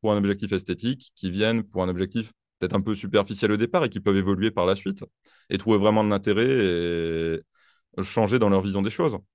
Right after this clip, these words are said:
Mais, euh, beaucoup de personnes, comme on disait, qui, qui partent de loin,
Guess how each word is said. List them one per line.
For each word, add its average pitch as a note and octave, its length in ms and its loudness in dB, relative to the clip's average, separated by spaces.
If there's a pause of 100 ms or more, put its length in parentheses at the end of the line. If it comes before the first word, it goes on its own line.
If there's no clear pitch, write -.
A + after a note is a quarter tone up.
(400)
Mais, B2 460 2
euh, G2 180 4
beaucoup B2 240 -4
de C3 80 -8
personnes, A#2+ 600 0
comme G#2 160 -2
on G#2 60 0
disait, A2+ 440 0
qui, F2 920 -4
qui G2 80 -10
partent G2+ 260 -2
de F#2 100 -2
loin, A2+ 400 0